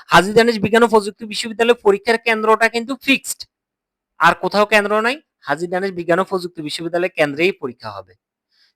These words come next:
বিশ্ববিদ্যালয়ে পরীক্ষা হবে অথবা আশেপাশের কোনো স্কুল কলেজের পাশে হবে, কিন্তু শুধুমাত্র দিনাজপুরে গিয়েই পরীক্ষা দিতে হবে।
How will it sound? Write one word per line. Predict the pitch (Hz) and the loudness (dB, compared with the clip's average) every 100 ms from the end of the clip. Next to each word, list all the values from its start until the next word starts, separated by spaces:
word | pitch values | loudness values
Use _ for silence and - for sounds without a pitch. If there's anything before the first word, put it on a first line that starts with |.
| 135 | -12
বিশ্ববিদ্যালয়ে | 147 185 180 190 208 | -8 -2 0 4 2
পরীক্ষা | 208 196 196 226 | 2 -2 2 0
হবে | 220 247 | 2 0
অথবা | 240 240 196 | -2 0 0
আশেপাশের | - 190 185 - 220 226 _ _ _ 180 | 0 -4 -6 -4 -6 -8 _ _ _ -4
কোনো | 175 185 131 143 | -2 -2 -4 -10
স্কুল | - 180 | -6 -2
কলেজের | 175 165 165 175 | 2 2 0 -4
পাশে | 160 151 170 | -2 -2 2
হবে, | 151 147 | 2 0
কিন্তু | 190 202 349 - _ _ _ | -10 -4 -4 -4 _ _ _
শুধুমাত্র | - 196 208 220 240 | -6 -2 0 0 -2
দিনাজপুরে | 190 220 220 - 233 220 | 0 2 2 0 0 0
গিয়েই | 165 196 247 | 0 0 0
পরীক্ষা | 254 208 175 175 | 2 2 2 -2
দিতে | 135 113 | -4 0
হবে। | 107 95 | -2 -2